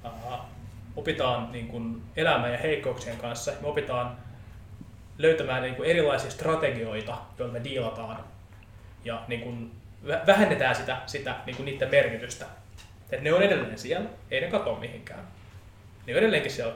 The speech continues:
syvällä. Me opitaan elää meidän elämää sillä tavalla, että ne ei oo, ne ei oo, ne ei enää estä meitä saavuttamasta meidän tavoitteita.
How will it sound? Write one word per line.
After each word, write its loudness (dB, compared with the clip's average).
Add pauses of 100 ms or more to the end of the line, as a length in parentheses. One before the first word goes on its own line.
syvällä. -6 (400)
Me 0
opitaan 4
elää 6
meidän 4
elämää 2
sillä -4
tavalla, 0 (200)
että -4
ne 4
ei 2
oo, 4
ne 2
ei 4
oo, 6
ne 4
ei 6
enää 6
estä 2
meitä -2
saavuttamasta -2
meidän -14
tavoitteita. -4